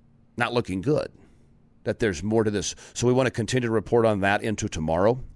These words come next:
Um, we want to continue to push the button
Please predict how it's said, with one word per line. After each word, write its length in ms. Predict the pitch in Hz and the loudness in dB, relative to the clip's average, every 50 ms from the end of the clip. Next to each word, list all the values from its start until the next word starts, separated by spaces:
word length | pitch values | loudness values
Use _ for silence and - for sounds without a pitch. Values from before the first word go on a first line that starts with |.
| - - - - - - - - - - | -20 -20 -20 -20 -20 -20 -20 -10 -2 0
Um, 580 | 92 90 90 87 87 85 85 82 82 85 - 120 | 2 2 4 4 2 2 0 -2 -2 -4 -6 -2
we 200 | 120 131 135 135 | 2 4 4 4
want 180 | 127 127 123 | 4 2 0
to 80 | 120 - | 0 -2
continue 960 | - - 117 104 87 - - - - - 151 156 151 131 104 90 71 58 57 - - | -2 -4 -4 -4 -4 -4 -4 -4 -2 0 2 2 4 4 2 0 -4 -6 -10 -12 -8
to 140 | - 110 | -8 -8
push 340 | - - - 143 131 - - | -4 0 2 2 2 0 -2
the 140 | - 113 104 | -2 -2 -2
button 500 | 92 113 117 123 - 127 113 107 104 | 2 2 0 0 0 -4 -6 -6 -6